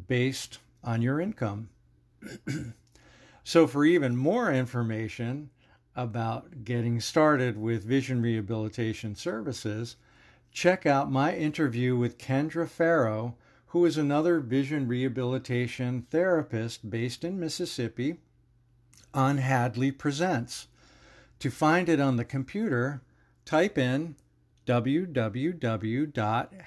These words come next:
hadley dot e d u, and that is H A D L E Y dot E D U forward slash Hadley Presents, and look for episode number three,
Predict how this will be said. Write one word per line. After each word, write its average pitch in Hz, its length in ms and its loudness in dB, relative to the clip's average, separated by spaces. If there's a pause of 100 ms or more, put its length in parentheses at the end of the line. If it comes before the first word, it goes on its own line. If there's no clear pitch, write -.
(140)
hadley 127 760 0 (180)
dot 113 320 -2
e 135 200 -6
d 139 120 -2
u, 135 540 -2 (360)
and 120 200 2
that 135 240 2
is 127 260 -4 (120)
H 135 440 0 (100)
A 131 360 -2
D 120 680 -2 (400)
L 123 460 0
E 147 320 0
Y 127 720 0 (340)
dot 113 440 -2 (200)
E 127 240 -4
D 123 160 -2
U 143 840 0 (720)
forward 117 600 2
slash 120 540 -2
Hadley 139 340 4
Presents, 156 640 -2 (560)
and 127 220 2
look 165 160 4
for 151 260 -2
episode 131 680 2
number 131 400 2
three, 156 480 -2